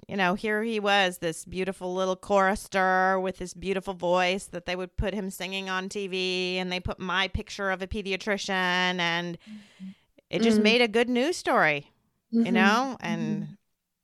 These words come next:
Speaker 1: now it's hard. Uh, we, we had somebody, I, I have a friend who worked for one of the news stations, and she sent,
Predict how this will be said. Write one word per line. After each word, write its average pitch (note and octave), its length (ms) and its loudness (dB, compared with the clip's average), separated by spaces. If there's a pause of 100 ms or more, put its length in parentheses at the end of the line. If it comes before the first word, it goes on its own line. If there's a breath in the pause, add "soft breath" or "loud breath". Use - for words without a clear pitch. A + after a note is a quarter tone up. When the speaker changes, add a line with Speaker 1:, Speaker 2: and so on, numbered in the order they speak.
Speaker 1:
now E3+ 200 -8
it's - 100 -14
hard. D#3+ 340 -2
Uh, F#3+ 180 2
we, B3+ 380 2
we A3+ 260 -2
had F3 360 4
somebody, E3 440 0
I, F#3 140 4 (160)
I F3+ 300 4
have B3 100 4
a F#3 80 4
friend F#3+ 420 2
who E3 640 -2 (560 soft breath)
worked A#3 380 8
for F3+ 100 2
one D#3+ 180 0
of D#3 100 -2
the D3 60 -4
news D#3 220 -4
stations, D3 540 -2
and D3+ 160 -4
she G#3+ 520 -2
sent, - 920 -6